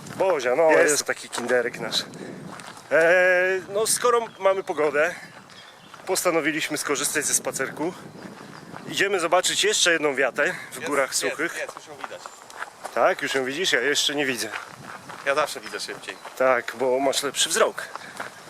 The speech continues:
Speaker 1: Sokoli, Danieli wzrok. <laughs> Nic, e, idziemy obczaić wiatę i przy okazji mamy głęboką nadzieję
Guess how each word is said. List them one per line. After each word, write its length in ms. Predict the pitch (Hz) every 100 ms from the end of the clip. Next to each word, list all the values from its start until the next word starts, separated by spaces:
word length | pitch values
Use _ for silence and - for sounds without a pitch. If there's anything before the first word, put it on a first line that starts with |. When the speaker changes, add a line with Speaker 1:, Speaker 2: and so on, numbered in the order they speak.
| - -
Speaker 1:
Sokoli, 500 | 143 139 160 113 104
Danieli 420 | 151 180 160 123
wzrok. 420 | 117 127 120 - - - - - - -
<laughs> 580 | - - - - -
Nic, 400 | 127 208 151 - - 143 156
e, 40 | 165
idziemy 360 | 185 196 190
obczaić 440 | 170 - 175 139 143
wiatę 400 | 214 - 151 185 - - - - - - - - - - - -
i 240 | 247 247
przy 220 | - 185
okazji 400 | 165 185 175 160
mamy 420 | 156 160 156 156 151 - - - - - - -
głęboką 420 | - 139 190 202 180
nadzieję 560 | 170 151 180 180 180